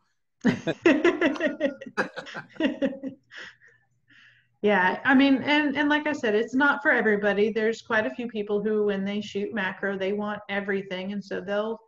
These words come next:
they'll stack their images.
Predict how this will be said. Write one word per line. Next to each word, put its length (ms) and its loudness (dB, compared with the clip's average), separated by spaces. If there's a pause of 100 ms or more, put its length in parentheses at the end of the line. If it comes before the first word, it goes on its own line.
(100)
they'll 220 -2
stack 500 -4
their 440 -4 (400)
images. 680 -4